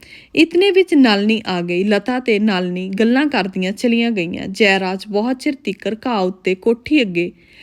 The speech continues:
ਟਹਿਲਦਾ ਰਿਹਾ। ਅੱਜ ਜਦ ਹੁਣ ਉਹ ਪ੍ਰੀਤ ਬਾਰੇ ਕੁਝ ਲਿਖਣ ਲੱਗਾ, ਤਾਂ ਬਾਰ-ਬਾਰ ਧੂਏ ਦੇ ਛੱਲੇ ਅੱਖਰਾਂ ਵਿੱਚ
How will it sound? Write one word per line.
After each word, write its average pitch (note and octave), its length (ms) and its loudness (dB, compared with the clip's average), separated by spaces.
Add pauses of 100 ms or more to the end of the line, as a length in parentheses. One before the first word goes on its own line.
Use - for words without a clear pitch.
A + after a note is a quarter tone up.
(240)
ਟਹਿਲਦਾ D4+ 480 2
ਰਿਹਾ। G3+ 320 -2 (680)
ਅੱਜ D4 140 2
ਜਦ F4+ 260 4
ਹੁਣ B3 320 4
ਉਹ A#3 120 4
ਪ੍ਰੀਤ B3+ 360 2
ਬਾਰੇ G3 300 0
ਕੁਝ B3+ 240 0
ਲਿਖਣ B3+ 360 2
ਲੱਗਾ, F#3 280 0
ਤਾਂ G#3 160 -2
ਬਾਰ-ਬਾਰ F#3 580 0
ਧੂਏ G#3 440 0
ਦੇ G3+ 220 2 (200)
ਛੱਲੇ G3 500 0
ਅੱਖਰਾਂ D#4+ 360 -2
ਵਿੱਚ D4+ 200 -2